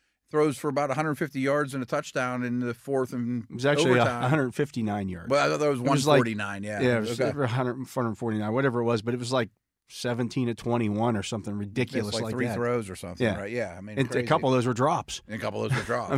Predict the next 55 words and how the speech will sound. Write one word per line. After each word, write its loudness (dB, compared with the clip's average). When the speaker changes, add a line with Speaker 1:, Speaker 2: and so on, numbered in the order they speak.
Speaker 2:
mean, 2
it -6
was -2
Speaker 1:
And 4
it 2
was -2
still 2
windy -2
and -6
Speaker 2:
Yeah. -2
Speaker 1:
nasty, 2
and, -4
you -6
know, -8
I, -12
I -4
wanted 0
to 2
ask -2
you -2
that -2
before -8
we -2
got -2
any -6
further, -6
because -12
it 0
was 0
obvious -2
that -4
weather -2
mattered -6
watching -4
it -2
on -2
T -2
V, -4
but 0
I 4
bet 2
it 0
was -2
worse -2
than -4
the -4
T -8
V -8
copy -8
show. -12
Speaker 2:
Yeah, -2
Speaker 1:
I -4
Speaker 2:
it 0
Speaker 1:
mean, 2
Speaker 2:
was, 0